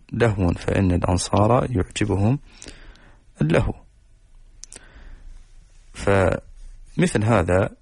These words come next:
يعني مما يوجد من كلمات طيبة وفرح بين النساء، إذا لم يتعدى ما ذكرناه من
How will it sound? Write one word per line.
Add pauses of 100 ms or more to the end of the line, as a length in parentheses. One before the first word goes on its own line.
(440)
يعني
مما
يوجد
من
كلمات
طيبة (680)
وفرح
بين
النساء، (920)
إذا
لم
يتعدى (1000)
ما
ذكرناه
من